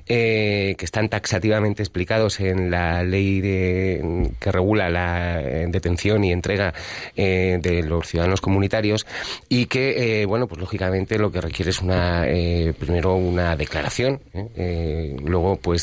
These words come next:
se decide sobre la situación personal de la persona, vamos, sobre la que pesa esta orden europea de detención, que requiere que otro Estado de la Unión Europea, pues, reclame o bien a un Estado, eh, perdón, o bien a un ciudadano de su propio Estado o incluso a un nacional. Puede también suceder que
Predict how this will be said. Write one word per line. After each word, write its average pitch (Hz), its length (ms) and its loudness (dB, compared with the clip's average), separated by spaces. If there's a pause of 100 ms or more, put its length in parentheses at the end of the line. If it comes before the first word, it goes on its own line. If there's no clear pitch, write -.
(120)
se 87 160 2
decide 92 320 0
sobre 92 240 0
la 82 100 2
situación 87 460 0
personal 104 460 0
de 101 80 -2
la 80 100 0
persona, 95 500 0 (560)
vamos, 113 360 -2 (100)
sobre 95 380 0
la 95 100 0
que 92 140 -4
pesa 110 280 0
esta 101 240 0
orden 107 360 2
europea 92 380 0
de 101 100 2
detención, 120 500 0
que 98 100 -6
requiere 101 380 -2
que 98 100 0
otro 98 220 2
Estado 123 340 0
de 92 120 2
la 87 100 0
Unión 98 280 -2
Europea, 117 460 0
pues, 95 360 -4
reclame 98 500 0 (340)
o 101 120 2
bien 123 220 2
a 139 40 2
un 139 140 2
Estado, 147 440 0
eh, 104 340 0
perdón, 104 320 0
o 98 100 2
bien 110 200 2
a 117 40 2
un 123 140 2
ciudadano 123 520 0
de 92 240 -2
su 85 160 -4
propio - 220 0
Estado 143 340 2
o 98 120 2
incluso 92 400 -2
a - 20 2
un 127 100 4
nacional. 110 680 0
Puede 87 200 -2
también 92 340 0
suceder 95 460 -2
que 98 180 -2